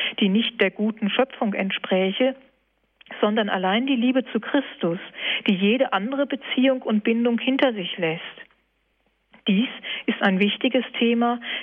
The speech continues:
dem Hildegard aus eigener Erfahrung viel Raum gibt. Aber heute, wie schon eingangs bemerkt, müssen wir das Thema etwas beiseite lassen, bis auf diese Stellen, die ich jetzt schon interpretiert habe, weil das ein eigenes großes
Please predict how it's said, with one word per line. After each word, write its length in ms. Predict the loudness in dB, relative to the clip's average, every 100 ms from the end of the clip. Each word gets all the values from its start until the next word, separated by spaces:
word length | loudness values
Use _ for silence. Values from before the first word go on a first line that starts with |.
| 0
dem 140 | 0
Hildegard 580 | 2 2 2 0 0 0
aus 160 | -2 -2 0
eigener 360 | 0 0 -2
Erfahrung 720 | 0 -2 0 0 0 -2 -4 -4 0
viel 200 | 4 4
Raum 400 | 2 2 2 0
gibt. 360 | -2 -4 -6 -14 -12 -10 -6 -6 0
Aber 340 | 2 2 0 2
heute, 420 | 0 2 0 -2 -12 -18 -14 -2
wie 160 | 0 2
schon 240 | 0 0
eingangs 520 | 0 0 0 0 -2 0
bemerkt, 560 | 0 2 0 -2 -6 -14 -12 -12 -8 0
müssen 360 | 2 4 4
wir 100 | 4
das 140 | 2 -4 -2
Thema 360 | 0 2 2
etwas 320 | 0 0 -2 0
beiseite 560 | 0 0 2 0 0 0
lassen, 480 | 2 0 0 0 0 -4 -12 -2
bis 160 | -2 0
auf 180 | -2 0 0
diese 280 | 2 2
Stellen, 480 | 0 0 2 4 2
die 160 | 2 0
ich 140 | 0
jetzt 200 | 0 0
schon 380 | -2 0 -2 -4 -6 -12 -6 2
interpretiert 840 | 2 2 0 -2 2 2 2 0
habe, 320 | 0 2 0
weil 140 | 0 0
das 160 | 0
ein 180 | -2 0
eigenes 400 | 2 2 0 -2 0
großes 440 | 0 0 0